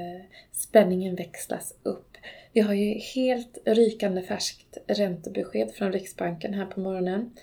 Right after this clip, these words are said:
Eh, och det kom-, är någonting utav det som vi kommer att prata om idag i, i podden. Vi har många bolag som byter V D. Vi har bland annat en ny V D och koncernchef på bilbolaget Saab.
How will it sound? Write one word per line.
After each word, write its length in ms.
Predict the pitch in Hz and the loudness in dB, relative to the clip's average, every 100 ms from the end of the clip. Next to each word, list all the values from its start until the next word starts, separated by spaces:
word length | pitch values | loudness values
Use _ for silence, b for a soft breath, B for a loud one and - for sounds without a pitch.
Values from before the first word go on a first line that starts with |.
| - | -4
Eh, 720 | 190 180 175 175 180 196 208 - | -2 -2 -4 -8 -8 -6 -6 -2
och 360 | 196 196 196 | 0 0 0
det 280 | 208 220 - | 0 0 -2
kom-, 260 | - 185 185 | -4 -4 0
är 80 | 196 | 2
någonting 640 | 202 214 254 208 - 185 | 4 4 4 4 0 -6
utav 320 | 180 - - - | -4 -6 -8 -8
det 220 | - - | -8 -8
som 140 | 185 | -10
vi 60 | 180 | -12
kommer 260 | 180 180 170 | -10 -10 -10
att 60 | |
prata 280 | 160 190 - | -10 -10 -4
om 120 | 214 | -4
idag 360 | 214 - - 190 | -2 -6 -10 -8
i, 360 | 190 190 - - _ - | -6 -6 -8 -12 _ -10
i 120 | 190 | -8
podden. 420 | - 214 - 214 - _ B B | -2 -2 -2 -6 -12 _ B B
Vi 80 | - | 6
har 80 | 240 | 8
många 200 | 262 247 | 8 8
bolag 380 | 247 240 233 233 | 4 4 2 0
som 540 | - 208 196 190 190 - - 190 | 0 2 2 -2 -4 -6 -8 0
byter 340 | 202 190 185 | 0 0 -2
V 260 | 208 196 175 | 0 2 0
D. 140 | 190 190 | 0 -2
Vi 60 | 208 | -2
har 60 | |
bland 280 | 190 196 190 | -2 -4 -4
annat 360 | 190 180 185 - | -4 -4 -6 -4
en 200 | 190 185 | -2 0
ny 320 | 185 180 185 B B B B - | 0 -2 -4 B B B B -4
V 380 | 190 208 180 180 | 2 2 2 0
D 240 | 190 185 - - - | -2 -2 -6 -8 -4
och 300 | 185 - - | -4 -6 -6
koncernchef 960 | 196 185 190 190 180 - 190 - - - - | -4 -2 -4 -4 -4 -6 -10 -10 -16 -20 -6
på 640 | 190 180 175 170 170 175 180 - | -2 0 -2 -6 -6 -8 -10 -14
bilbolaget 1160 | - 220 214 185 180 180 - 185 180 170 - - | 0 6 6 6 -2 -6 -4 0 0 0 -4 -6
Saab. 520 | - 180 185 240 | -8 -6 -2 -4